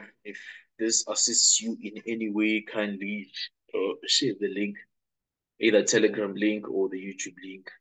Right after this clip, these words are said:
uh, with your friends who you feel like they might also benefit. Everything is just free in terms of what I share here. And these are just my personal views. All signals are taken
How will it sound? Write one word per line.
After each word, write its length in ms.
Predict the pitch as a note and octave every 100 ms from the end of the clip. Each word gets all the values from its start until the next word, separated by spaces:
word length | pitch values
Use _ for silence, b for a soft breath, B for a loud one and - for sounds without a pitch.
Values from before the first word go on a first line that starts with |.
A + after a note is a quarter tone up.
| _
uh, 280 | G2 F#2 F2+
with 180 | F#2 F2+
your 220 | F2+ F#2 - _ _ _ _ _ - -
friends 320 | - G#2+ G#2
who 200 | F#2+ G#2+
you 100 | G2
feel 260 | - G2 F#2+
like 200 | F2+ F#2
they 140 | E2+ E2
might 200 | E2+ -
also 220 | F2+ - -
benefit. 480 | F2 F2 - - - -
Everything 360 | G2 F#2+ F#2+ F2+
is 160 | F#2+
just 280 | - F#2 - - -
free 400 | - G2 G2 F#2+ F2+
in 120 | F#2+
terms 300 | G2+ F#2+ F#2
of 80 | F2+
what 160 | F#2+ F#2+
I 80 |
share 320 | F2+ - F#2+ F#2
here. 360 | G2 G#2+ G#2+
And 100 | G2
these 180 | A2 A#2+
are 60 | A#2+
just 240 | A#2 A2+
my 120 | A#2
personal 500 | - A#2 A2 A2 G2 -
views. 360 | G#2+ G#2 G2+ -
All 220 | A#2+ B2
signals 480 | - A2 G#2 F#2+ F#2+
are 100 | F2+
taken 460 | - G#2+ A#2 G2+